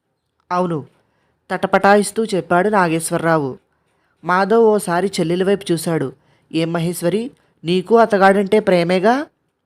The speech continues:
ఇక ఆలస్యం దేనికి? పెళ్లి నిశ్చయం చేసేస్తాం. ఈ దొంగదారులన్నీ దేనికి?" మహేశ్వరి వదనం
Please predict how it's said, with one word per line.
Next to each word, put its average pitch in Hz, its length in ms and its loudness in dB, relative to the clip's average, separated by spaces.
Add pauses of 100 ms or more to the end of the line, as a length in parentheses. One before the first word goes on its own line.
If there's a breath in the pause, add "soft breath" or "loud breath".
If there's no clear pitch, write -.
(200)
ఇక 196 160 -2
ఆలస్యం 185 460 0
దేనికి? 214 540 -2 (360 loud breath)
పెళ్లి 196 220 0
నిశ్చయం 214 420 0
చేసేస్తాం. 180 680 -2 (320)
ఈ 190 80 -2
దొంగదారులన్నీ 190 760 -2
దేనికి?" 180 580 -4 (1000)
మహేశ్వరి 226 500 0
వదనం 185 400 0